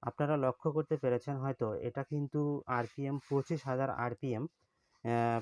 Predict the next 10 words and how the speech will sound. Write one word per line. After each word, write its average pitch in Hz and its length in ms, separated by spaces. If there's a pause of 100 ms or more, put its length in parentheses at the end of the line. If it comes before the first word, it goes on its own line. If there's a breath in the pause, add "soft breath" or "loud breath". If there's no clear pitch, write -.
(120)
পঁচিশ 143 340
হাজার 139 300
আরপিএম 139 500
এ 135 60
কিন্তু 135 480
এই 120 480 (100)
মিক্সার 120 460
গ্রাইন্ডারটার 110 680
আপনারা 113 360 (100)
স্পিড 123 280